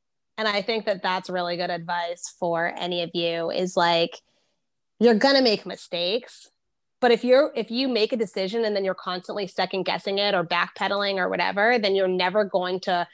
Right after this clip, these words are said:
you're not gonna learn from those experiences in the same way. So if you make a decision and you're committed that you're gonna do everything that you can to try to make it work within reason,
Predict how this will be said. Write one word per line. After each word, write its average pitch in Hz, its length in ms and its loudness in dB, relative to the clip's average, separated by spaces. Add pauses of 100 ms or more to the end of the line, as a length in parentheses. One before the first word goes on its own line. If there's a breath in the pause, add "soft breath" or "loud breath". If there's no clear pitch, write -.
(200 loud breath)
you're 226 120 6
not 247 140 4
gonna 254 160 4
learn 190 440 2
from 196 160 0
those 180 180 0
experiences 185 680 -4
in 180 100 -4
the 170 100 -6
same 180 260 -2
way. 170 520 -2 (200 soft breath)
So - 140 2
if 220 120 2
you 220 140 2
make 247 200 4
a 330 40 4
decision 226 440 0
and 202 120 2
you're 202 120 2
committed 190 500 -2
that 190 120 2
you're 185 120 0
gonna 185 160 -2
do 175 200 -4
everything 185 420 -4
that 185 80 -4
you 180 100 -4
can 180 680 -4
to 185 100 -6
try 175 260 0
to 180 60 -2
make 170 260 -2
it - 120 -4
work 180 420 -2 (960)
within 196 380 2
reason, 247 600 0